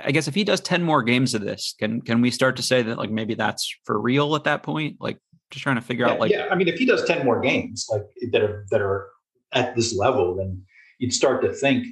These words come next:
Speaker 2: that it's probably, um, you know, it's getting there. Although I would point out that, I mean, uh, Markieff Morris, go back a few years, he had a month where he played, like, fifteen, eighteen games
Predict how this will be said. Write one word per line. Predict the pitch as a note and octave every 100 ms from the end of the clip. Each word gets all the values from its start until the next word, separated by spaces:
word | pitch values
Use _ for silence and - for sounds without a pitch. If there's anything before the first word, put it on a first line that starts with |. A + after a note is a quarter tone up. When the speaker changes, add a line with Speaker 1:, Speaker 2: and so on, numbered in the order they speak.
| A2
Speaker 2:
that | F#2+
it's | F#2 -
probably, | A2+ A2 G#2 G2+ F#2 F2+ E2+ -
um, | F#2 F2 _
you | A2
know, | F#2+
it's | F#2+
getting | A2+ A#2 G2+
there. | E2 - A#2
Although | A2 A#2
I | A#2
would | A2 A#2+ B2
point | A#2+ A2+
out | B2 A2+ -
that, | G2 - _ _ _
I | A#2
mean, | G#2+ G2+ F#2+ _ _ _ -
uh, | G2 G2
Markieff | B2+ - D3+ - G#2+
Morris, | A2+ A2+ F#2 - - -
go | G#2
back | G2+ G#2
a | -
few | - G#2
years, | G2 G2 F#2+ F#2 - _ _
he | - E3+
had | G#3 D3+
a | A2+
month | C#3 - - - _ C3
where | A2+ G#2
he | - D#3
played, | - B2+ C#3+
like, | F#2+ F#2
fifteen, | - C3 - C3 A2
eighteen | A#2+ - A2 F#2+
games | G#2+ A#2+ F2 E2+ -